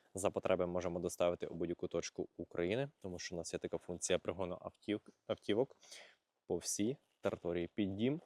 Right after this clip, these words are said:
у будь-яке село, місто, під квартиру, під дім, будь-куди. Також у нас є функція пригону автомобіля під ключ. Якщо ж ви шукаєте собі зараз якусь автівку, і у нас наразі такої автівки нема, ми можемо для вас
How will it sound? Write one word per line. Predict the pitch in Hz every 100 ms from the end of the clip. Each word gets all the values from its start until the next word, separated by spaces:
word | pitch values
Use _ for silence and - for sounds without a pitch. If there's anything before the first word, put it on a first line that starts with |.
| -
у | 95
будь-яке | 90 82 -
село, | - 87 98 139 160
місто, | 90 90 107 - 110
під | - -
квартиру, | - - 135 135
під | - 90
дім, | 95 131 - - - - -
будь-куди. | 90 95 139 - - 117 92 82 80 - _ - _
Також | - 101 - -
у |
нас | 92 -
є | -
функція | 104 95 95
пригону | - 92 98
автомобіля | 92 - 90 95 101 - - - -
під | 95
ключ. | - 87 - - -
Якщо | 104 - - 95
ж | -
ви | 85 95
шукаєте | - 98 92 90 -
собі | - 87 85
зараз | 87 90 -
якусь | - 90 - _ _ _ _
автівку, | 101 90 - 98 110 - 151
і | 107
у |
нас | 98 95 -
наразі | 92 90 95
такої | - - 87
автівки | 85 - 95 95
нема, | 90 95 120 - _ _ - -
ми | 92
можемо | 95 107 110
для | 110 101
вас | 117 -